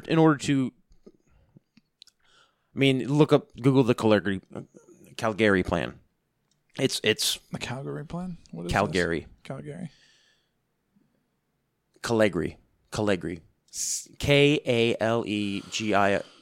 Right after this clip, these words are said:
Speaker 1: G R I.
Speaker 2: I don't
Speaker 1: Yeah.
Speaker 2: think that's a word.
Speaker 1: I-,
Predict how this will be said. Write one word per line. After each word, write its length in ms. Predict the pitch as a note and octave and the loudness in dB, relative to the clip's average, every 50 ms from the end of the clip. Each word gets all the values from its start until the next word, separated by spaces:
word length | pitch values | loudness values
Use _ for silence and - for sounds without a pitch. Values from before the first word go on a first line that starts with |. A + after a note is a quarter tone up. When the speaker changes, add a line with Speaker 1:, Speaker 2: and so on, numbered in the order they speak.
| _ _ _ - | _ _ _ -14
Speaker 1:
G 200 | - A2+ A#2+ A2+ | -6 -2 0 0
R 160 | G#2 F#2+ E2 - | 2 2 0 -2
I. 140 | A#1+ B1+ - - | -4 -6 -4 -2
Speaker 2:
I 60 | C3+ | 0
don't 100 | C3 C3 | 2 2
Speaker 1:
Yeah. 40 | - | 2
Speaker 2:
think 140 | B2+ B2 B2 | 0 -2 -4
that's 140 | C3 A#2 C3+ | -6 -8 -6
a 40 | C#3 | -6
word. 260 | C#3+ C#3 C#3 C#3+ C3+ - _ _ _ _ _ _ _ _ _ _ _ _ _ _ _ _ _ _ _ _ _ _ _ - - _ | -6 -6 -8 -8 -12 -14 _ _ _ _ _ _ _ _ _ _ _ _ _ _ _ _ _ _ _ _ _ _ _ -20 -20 _
Speaker 1:
I-, 40 | - | -8